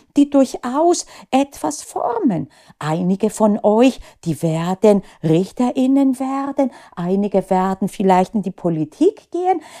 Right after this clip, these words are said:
einige werden ganz was anderes außer Jura machen,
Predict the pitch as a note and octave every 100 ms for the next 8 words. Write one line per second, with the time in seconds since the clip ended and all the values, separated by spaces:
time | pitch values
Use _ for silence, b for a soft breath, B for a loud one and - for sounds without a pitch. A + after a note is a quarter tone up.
0 | B G3 A3 C#4 C#4+ C4+ C#4+ D4 D4+ D#4+
1 | C5+ - A#4+ - D#4 C#4 B3 A3 - G#3
2 | G#3 - F#3 - G#3+ B3 C4 C4+ C4 C#4
3 | D4+ - D#4